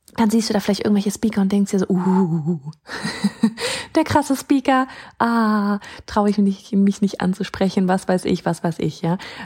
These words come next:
Ähm, wir sind da echt viel besser drin geworden. <laughs> Aber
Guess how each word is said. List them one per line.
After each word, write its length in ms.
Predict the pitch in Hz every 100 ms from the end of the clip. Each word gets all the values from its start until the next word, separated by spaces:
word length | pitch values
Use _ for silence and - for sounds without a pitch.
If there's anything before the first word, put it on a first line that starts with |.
| -
Ähm, 220 | 175 175
wir 80 | 175
sind 160 | 208 247
da 60 |
echt 240 | - 180 -
viel 140 | 185
besser 220 | 180 180
drin 200 | 180 190
geworden. 400 | 190 185 190 262 - 233 269 - - -
<laughs> 600 | 339 - - 508 381 262
Aber 340 | - 240 214